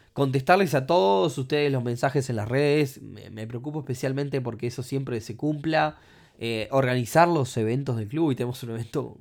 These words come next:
eh, para más de cien personas, comidas, bebidas y demás. Eh, hay un mon-, lugar, hay un montón de cosas que, que ordenar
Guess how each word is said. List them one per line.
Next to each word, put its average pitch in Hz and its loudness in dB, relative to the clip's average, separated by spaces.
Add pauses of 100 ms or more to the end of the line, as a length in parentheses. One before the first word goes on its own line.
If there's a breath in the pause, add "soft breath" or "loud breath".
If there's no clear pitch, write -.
eh, 107 -12
para 104 -10
más 110 -2
de 113 0
cien 127 -4
personas, 143 0
comidas, 120 -6
bebidas 107 -6
y 107 -12
demás. 123 -6 (380 soft breath)
Eh, 101 -8
hay 131 0
un 156 -2
mon-, 127 -2
lugar, 135 6
hay 117 -2
un 120 -6
montón 127 -4
de 165 -4
cosas 147 -4
que, 110 -8
que - -10
ordenar 135 0